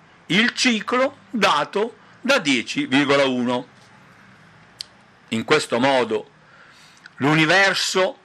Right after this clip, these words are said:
fatto da uno spazio immenso, deve essere ordinato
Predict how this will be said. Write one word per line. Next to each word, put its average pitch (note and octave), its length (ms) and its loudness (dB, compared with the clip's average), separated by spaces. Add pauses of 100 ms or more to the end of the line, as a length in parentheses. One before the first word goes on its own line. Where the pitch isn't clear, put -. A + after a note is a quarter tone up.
(880)
fatto - 680 -2
da D#3 140 0
uno D#3+ 180 0
spazio E3+ 520 -2
immenso, G3+ 920 0 (760)
deve F#3 260 4
essere G3+ 340 0
ordinato A3 880 0